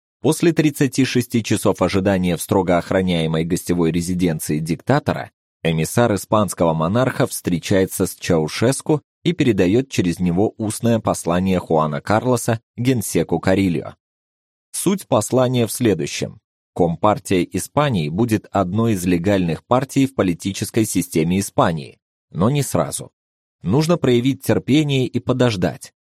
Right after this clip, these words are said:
когда это станет возможным. Если же Компартия скомпрометирует себя неразумными действиями, легализовать её будет трудно.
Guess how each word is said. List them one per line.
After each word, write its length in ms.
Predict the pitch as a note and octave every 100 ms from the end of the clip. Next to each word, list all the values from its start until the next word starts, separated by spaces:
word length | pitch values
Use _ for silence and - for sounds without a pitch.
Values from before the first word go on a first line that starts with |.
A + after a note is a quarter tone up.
| _
когда 240 | E2 E2
это 220 | D#2 - D2
станет 360 | E2 E2 D#2
возможным. 640 | F2+ F#2 B2 G2+ E2 C#2+ - _ _ _ _
Если 420 | D2+ E2+ G#2 -
же 160 | F2 F2
Компартия 680 | G2+ F#2+ E2+ G2 - E2 D2+
скомпрометирует 920 | - E2+ - F#2+ G2+ - F2 E2 D2+
себя 300 | - F2 E2
неразумными 720 | F2+ F#2 G2 G2 E2+ D2+ D#2
действиями, 760 | E2+ C3 C#3+ - D#2+ C#2+ C2 - _ _ -
легализовать 800 | F#2+ F#2+ F2 E2 F2+ F2+ B2+ G#2
её 160 | G2+
будет 420 | F#2+ F2 E2+ F2+ -
трудно. 460 | C#3+ G#2+ E2 -